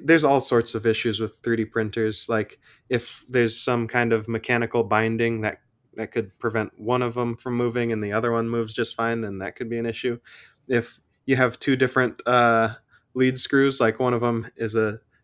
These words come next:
twenty millimeter pitch and one of 'em's, like, a fifteen millimeter pitch, you can imagine, like, you're,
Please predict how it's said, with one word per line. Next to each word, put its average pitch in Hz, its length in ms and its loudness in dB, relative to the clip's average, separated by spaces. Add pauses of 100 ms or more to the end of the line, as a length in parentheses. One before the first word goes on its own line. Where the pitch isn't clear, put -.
twenty 131 240 2
millimeter 127 460 2
pitch 127 340 -2
and 113 100 -2
one 117 120 0
of 113 60 -2
'em's, 110 160 -4
like, 113 140 -2
a 110 60 -4
fifteen 131 380 -2
millimeter 135 380 2
pitch, 143 280 2
you 131 80 2
can 127 120 2
imagine, 120 400 0
like, 110 280 -4
you're, 220 220 -6